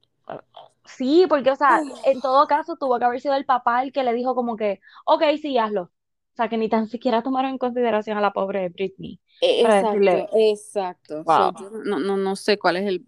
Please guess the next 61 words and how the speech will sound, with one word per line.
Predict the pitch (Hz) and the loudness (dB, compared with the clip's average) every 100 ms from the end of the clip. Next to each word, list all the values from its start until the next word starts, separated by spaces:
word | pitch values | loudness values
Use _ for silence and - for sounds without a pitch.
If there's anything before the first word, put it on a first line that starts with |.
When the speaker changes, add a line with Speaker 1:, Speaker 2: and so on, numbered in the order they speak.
| _ - | _ -2
Speaker 2:
pero | 202 | 0
hay | 202 | 0
que, | 202 - | -4 -12
tengo | 240 240 | -10 -8
que | 277 | -8
buscar | 285 285 | -8 -10
un | 254 | -10
poco | 220 226 | -12 -12
más. | 185 - | -14 -8
Pero | 220 | -4
lo | 220 | -4
que | 220 214 | -4 -10
sí | - | -4
había | 220 247 | -2 -2
leído | 294 302 294 | -6 -6 -8
también | 269 262 254 254 | -10 -12 -10 -10
de | 254 | -10
ella | 262 220 | -8 -8
fue | 208 208 202 | -6 -6 -6
que, | 226 214 208 _ - _ _ - | -6 -6 -6 _ -20 _ _ -4
eh, | 208 196 185 - | -2 -2 -4 -6
que | 220 | 0
el | 208 | 2
abogado, | 196 196 190 190 214 202 185 302 _ _ | 2 -2 -4 -6 -6 -6 -10 -14 _ _
o | - | -18
sea, | 208 | -14
ya, | 185 175 | -12 -14
ya | 180 | -14
parece | 190 196 | -14 -14
que | 208 | -16
escogió | 208 220 | -12 -12
su | 208 | -10
abogado, | 247 285 196 85 247 _ _ _ _ - | -10 -8 -8 -10 -14 _ _ _ _ -6
Speaker 1:
Ujú. | 247 320 _ | -4 -4 _
Speaker 2:
y | 233 226 214 | -16 -10 -8
dice | 202 190 226 | -6 -6 -8
que | 254 | -8
está, | 214 - 190 277 - | -8 -4 0 -2 -4
que | |
él | 185 | -8
está, | 208 - 311 466 | -8 -8 -6 -6
ya | 247 | -8
tú | 220 311 | -10 -10
sabes, | 247 202 185 196 _ | -6 -4 -6 -8 _
yendo | 240 202 208 | -12 -8 -8
con | 226 | -4
Speaker 1:
On | 226 | -2
Speaker 2:
todo, | 208 | 0
Speaker 1:
fire. | 269 190 175 160 | 2 2 2 -2
Speaker 2:
que | 175 | -6
agra-, | 185 _ _ | -8 _ _
que | - | -4
agradece | 214 208 202 185 | -2 0 -2 -4
Speaker 1:
Ay, | 175 208 | -6 -8
Dios. | |
Speaker 2:
que | 214 | -8
ella | 202 208 | -6 -4
haya | 208 208 | -6 -6
sido | 208 202 | -8 -8
tan | 202 202 190 | -8 -10 -10
valiente, | 170 208 254 277 262 254 254 | -10 -8 -8 -8 -8 -8 -8